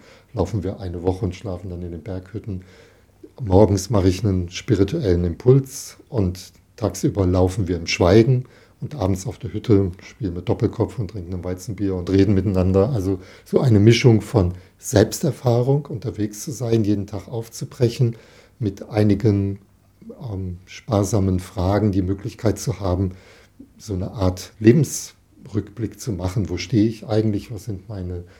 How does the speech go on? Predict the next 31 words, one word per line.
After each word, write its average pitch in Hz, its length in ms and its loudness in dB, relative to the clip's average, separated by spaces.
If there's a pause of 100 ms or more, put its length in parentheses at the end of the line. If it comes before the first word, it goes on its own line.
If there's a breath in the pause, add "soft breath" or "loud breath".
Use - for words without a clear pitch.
(280 soft breath)
meine 95 220 2
Lebensthemen? 107 880 -4 (360 loud breath)
Und 120 340 4
dann 110 200 0
eben 107 340 -2
auch 95 360 2
Gemeinschaft 87 600 -4
zu - 140 -8
erleben 82 380 -8
und 78 140 -12
das - 180 -12
in 110 100 -8
einer 90 320 -8
wunderbaren 95 600 -2
Natur. 87 380 -10
Das 92 200 -10
ist - 100 -10
so - 220 2
eine 92 400 4 (400 loud breath)
Form, 80 340 -2
ja. 78 80 -6
Oder 92 160 -6
ich - 140 -12
fahre 90 240 -2
jedes 90 380 0
Jahr 85 260 -8 (180)
zweimal 90 400 2
mit 85 220 -6
Gruppen 107 280 -6
nach 92 200 -8
Israel 98 640 4